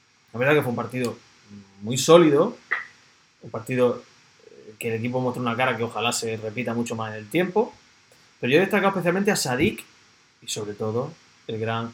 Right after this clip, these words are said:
Largui Ramazani. ¿Cómo lo veis? No sé quién empieza. Dale, Seba.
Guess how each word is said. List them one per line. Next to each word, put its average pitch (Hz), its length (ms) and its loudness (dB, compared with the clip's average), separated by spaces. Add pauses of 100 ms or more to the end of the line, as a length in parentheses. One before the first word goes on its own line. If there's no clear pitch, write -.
Largui 135 400 2
Ramazani. 110 500 -6 (960)
¿Cómo 135 160 -4
lo 131 80 2
veis? 104 180 -4
No 123 120 -6
sé 135 80 -4
quién 131 140 -2
empieza. 117 300 -8 (4000)
Dale, 131 240 -6
Seba. 135 280 -4